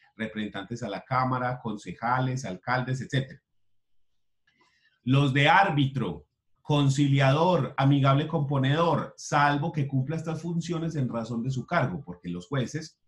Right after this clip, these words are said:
actúan como conciliadores o actúan como amigables componedores, según el caso. O el cargo de albacea, curador dativo y en general los de auxiliar de la justicia.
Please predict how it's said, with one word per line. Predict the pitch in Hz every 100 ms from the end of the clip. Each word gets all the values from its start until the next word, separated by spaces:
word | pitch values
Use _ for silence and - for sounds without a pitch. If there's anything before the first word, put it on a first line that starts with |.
| _
actúan | - - 180 185
como | - 131
conciliadores | 147 147 147 147 139 120 131 135 _ _ -
o |
actúan | 82 - 95 107
como | 120 101
amigables | 90 87 87 95
componedores, | - 113 117 120 110 107 120 - _ _
según | - 82 87
el | 180
caso. | - - - _ _ _ _ _ _ _ _ _ _ _
O | 196 214
el | 220
cargo | 202 190 190
de | 185 180 185
albacea, | 165 147 135 135 151 151 156 165 -
curador | 135 123 123 120
dativo | 147 147 135 139
y | 139
en | 147
general | 143 139 135 135 135 - -
los | 107 104 98
de |
auxiliar | 104 101 104 95 95 92
de | 110
la | 117
justicia. | - 87 - 110 -